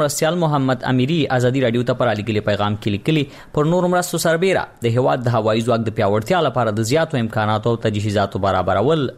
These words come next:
لکه الوتکې، د راتلونکو ورځو د بحث د اجنډا له مهمو موضوعاتو دي. پرون هم له جمهور رئیس غني سره په لیدنه کې ګډ امریکایي پلاوي د نورو برخو سربیره د افغان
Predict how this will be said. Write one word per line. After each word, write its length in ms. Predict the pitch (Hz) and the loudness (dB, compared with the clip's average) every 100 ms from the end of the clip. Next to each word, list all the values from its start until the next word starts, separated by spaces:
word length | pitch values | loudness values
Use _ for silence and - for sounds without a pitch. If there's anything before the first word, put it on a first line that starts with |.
| - | -6
لکه 240 | 113 107 104 | -2 0 0
الوتکې، 840 | 98 104 139 143 139 104 - - | -2 -2 -2 -2 -4 -4 -4 0
د 100 | 156 | 0
راتلونکو 380 | 156 202 - 160 | 0 -4 -2 0
ورځو 280 | 160 185 165 | 0 0 -2
د 100 | 127 | 0
بحث 240 | 151 135 120 | -2 -4 -4
د 100 | 110 | -2
اجنډا 600 | 110 104 107 117 92 - | -2 -2 0 0 -2 0
له 100 | 127 | 0
مهمو 280 | 135 156 156 165 | 2 0 0 0
موضوعاتو 540 | 165 170 - - 92 | 2 0 -2 -4 -8
دي. 60 | - - - - | -8 -16 -14 -2
پرون 180 | 110 113 | 2 2
هم 180 | 123 143 | 2 2
له 60 | 139 | 0
جمهور 260 | 131 127 127 | 2 2 2
رئیس 140 | 120 | 2
غني 120 | 113 120 | 0 0
سره 140 | 131 117 | 0 0
په 80 | 113 | 0
لیدنه 220 | 104 127 | 0 0
کې 140 | 139 131 | 0 0
ګډ 220 | 143 151 135 | 0 0 -2
امریکایي 340 | 120 120 110 110 | 0 0 -2 0
پلاوي 240 | 120 147 139 | 0 0 0
د 60 | 127 | 0
نورو 140 | 120 | 2
برخو 220 | 113 113 117 | 0 -2 -2
سربیره 340 | 123 120 175 160 - - 139 | -2 0 0 0 -6 -6 -2
د 100 | 165 | 0
افغان 200 | 175 202 | 0 0